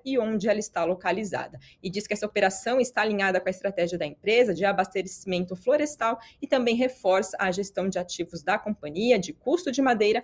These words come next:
e também de eficiência de alocação de capital. Passando agora pra falar de Embraer, a fabricante de aeronaves afirmou que acertou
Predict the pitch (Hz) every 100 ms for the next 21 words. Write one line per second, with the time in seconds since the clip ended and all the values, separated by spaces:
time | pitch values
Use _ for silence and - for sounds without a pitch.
0 | - _ 285 285 247 190 190 196 202 -
1 | 214 156 180 175 170 170 170 170 - -
2 | 165 170 151 175 175 175 180 - 151 139
3 | 131 _ _ - - - _ - 160 277
4 | 294 311 330 330 311 302 262 262 285 294
5 | 185 185 190 240 302 269 254 240 269 247
6 | 185 - 185 208 - 202 262 302 214 214
7 | 202 180 180 220 190 185 - 240 190 196
8 | 285 - 190 - 247 247 - 220 254